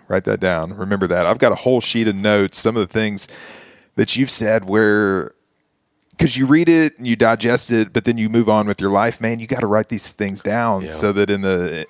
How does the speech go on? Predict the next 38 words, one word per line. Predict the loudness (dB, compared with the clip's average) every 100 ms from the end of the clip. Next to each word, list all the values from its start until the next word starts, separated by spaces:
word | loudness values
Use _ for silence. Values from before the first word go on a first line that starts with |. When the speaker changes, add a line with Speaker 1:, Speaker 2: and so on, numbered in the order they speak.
| -10
Speaker 1:
in | -6
the | -4
struggle, | -2 2 4 4 0
you | 0 2
realize, | 2 4 2 0 -2 -4 -4 -6 -10 _ -8
"Oh, | -4 -4 -4 -2
go | 0
back | 2 2 0
and | -2
look," | 0 0
and, | -6 -8 -8
and | -4 -2 0
look | 0 0
at | -2
that | 0 0 -2 -6 -20 -20 -20 -20 -20 _ _ _ _ -4
for | 2 2
inspiration. | 2 2 2 2 -2 -2
So | -2
I'm | 2
more | 2 2
kind | 0 0
of | 0 2
a | 2 2 -2 -6
real | 0 2 4
world | 4 2 2 0 -6 -16 -4
reader. | 0 2 2 0 -8 -8
Speaker 2:
Mm-hmm. | -2
Speaker 1:
Uh, | 0 2 2 -2 -4 _ _ _ _ -8
the | -2
Goggins | 2 2 0 -4
book | -2 -2
I | -4
just | -4 -4
got | -6 -2
done | -2 0
with, | -2 -4 -8 _ _ _ _ -2
ironically, | 2 2 0 -2 -4
like, | -4